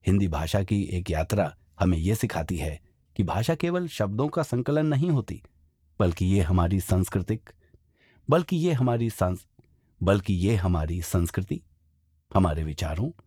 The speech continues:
और हमारी भावनाओं का एक माध्यम होती है। हिंदी ने हमें एकजुट रखा है, हमारे विचारों को प्रकट करने में मदद की है और हमारी सांस्कृतिक धरोहर को संजोया है। इसलिए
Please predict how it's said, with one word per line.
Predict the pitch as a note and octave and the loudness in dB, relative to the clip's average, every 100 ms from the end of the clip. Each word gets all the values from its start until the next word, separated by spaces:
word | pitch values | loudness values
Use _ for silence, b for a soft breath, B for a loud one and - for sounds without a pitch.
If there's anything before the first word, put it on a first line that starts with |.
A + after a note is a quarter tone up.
| B B B | B B B
और | F3 | 2
हमारी | C#3 C3+ D3+ F3+ | 4 2 0 0
भावनाओं | C3+ - F#2 F#2+ A2+ E3+ | -2 -2 0 0 0 0
का | F#3 | -2
एक | F#3+ A#2+ | -2 0
माध्यम | F#2 F#2+ A#2 A#2 | 0 2 2 2
होती | F2 E2 | 0 -4
है। | C#2+ - _ - - _ _ _ - | -6 -10 _ -20 -20 _ _ _ 0
हिंदी | B2 C#3 | 2 2
ने | C#3+ B2 | 2 2
हमें | A2 A2+ - - | 0 0 -2 -4
एकजुट | G#2+ G2 G2+ E2+ | -4 0 -2 -2
रखा | D2+ - D2+ | -6 -6 -6
है, | C#2+ - _ _ _ - | -6 -12 _ _ _ -2
हमारे | G#2 F2 D#2+ | 2 4 2
विचारों | D#2+ D#2 F2+ G#2+ A2+ | -2 -2 0 0 0
को | G#2 | -2
प्रकट | G2+ F#2+ A#2 - | -2 -2 -2 -2
करने | F2+ G2 | 0 2
में | G2+ G2+ | 2 0
मदद | D#2+ F2+ F#2+ | 0 0 0
की | F#2 D#2 | -2 -8
है | D2 - _ _ _ _ _ _ - | -10 -14 _ _ _ _ _ _ 0
और | D3 E3+ | 2 4
हमारी | G#2+ G#2+ G#2 A2+ A#2+ | 2 2 2 0 -2
सांस्कृतिक | - F#2+ G2+ A#2 G#2 B2 | -2 -2 -2 -4 -4 -4
धरोहर | F2+ E2 G#2 G#2 G#2+ | -2 0 2 2 0
को | A2+ | -2
संजोया | - F2+ D#2+ C#2+ | 2 2 2 -2
है। | C#2 C#2 - - _ _ _ _ _ _ D3 | -4 -6 -12 -20 _ _ _ _ _ _ -2
इसलिए | C3+ A#2 G2 A2+ | 0 0 0 -2